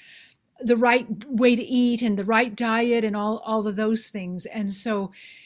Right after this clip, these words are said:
you know, nobody would call nutrition a conspiracy th-, theory, but conspiracy theories,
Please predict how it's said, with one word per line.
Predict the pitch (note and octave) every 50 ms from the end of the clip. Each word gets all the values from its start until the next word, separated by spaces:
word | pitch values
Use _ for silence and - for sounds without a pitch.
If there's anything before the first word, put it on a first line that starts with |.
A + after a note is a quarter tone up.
| - _ -
you | D#4 D#4
know, | C4+ A#3+ A3 G#3+ - -
nobody | B3 C4+ C4+ C#4+ C#4+ D4+ C4+
would | A3 G#3 G3+
call | - - - B3 A#3 G#3+
nutrition | G3+ G3 F#3+ - - C4+ A#3 - - A3+
a | G3 G3
conspiracy | - F#3 F3 - - - C#4+ D4+ E4 E4 - - A#3+ G#3+
th-, | - - - _ -
theory, | A3+ G3+ F#3 F#3 F#3
but | F3+ F#3+ F#3+ F3+ - _ _ _ _ _ _ _ _ _
conspiracy | - A#3 A3+ A3+ - - C#4+ D4 D4+ C#4+ - C4+ A#3
theories, | A3+ - - C#4+ D4+ D#4+ D#4 C4+ A3+ G#3 G3+ F#3+ - -